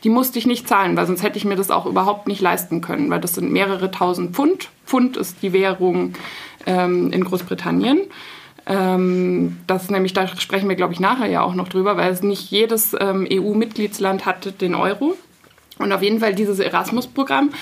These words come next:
das hilft einem so ein bisschen dabei, das, äh, übernimmt die Organisation. Das heißt, ich musste mich einfach nur bei der Universität in München, an der L M U, an der ich studiert hab, für, ähm, dieses Programm bewerben. Ich hab, ähm,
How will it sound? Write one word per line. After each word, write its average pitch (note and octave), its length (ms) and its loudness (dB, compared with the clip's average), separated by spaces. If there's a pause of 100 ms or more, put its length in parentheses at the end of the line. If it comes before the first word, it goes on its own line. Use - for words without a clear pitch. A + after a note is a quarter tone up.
(160)
das F#3+ 140 -2
hilft A#3+ 300 0
einem A3 460 0
so G#3 140 -2
ein G#3+ 80 2
bisschen A3+ 280 0
dabei, G#3 380 2
das, G#3 420 -2
äh, G3+ 280 0
übernimmt G#3+ 420 0
die - 80 -2
Organisation. F#3+ 840 2
Das F3+ 140 -2
heißt, G3 180 -2
ich - 120 -4
musste A#3 280 0
mich G3 260 0
einfach G3+ 280 -2
nur G#3+ 220 2
bei F#3+ 140 2
der F#3 160 2
Universität F#3 680 0
in F#3 140 0
München, D#4 480 2 (160)
an F#3+ 200 -2
der F#3+ 140 0
L F3+ 120 0
M F3+ 120 -2
U, D4 160 4
an A#3 160 -2
der A3+ 80 -2
ich A3 80 -4
studiert B3 340 -4
hab, C4+ 200 -2 (360)
für, G3 540 4
ähm, F3 720 2
dieses F3 240 -2
Programm F3+ 400 0
bewerben. F3+ 560 2
Ich - 180 -6
hab, F3 380 -6
ähm, F3 340 -2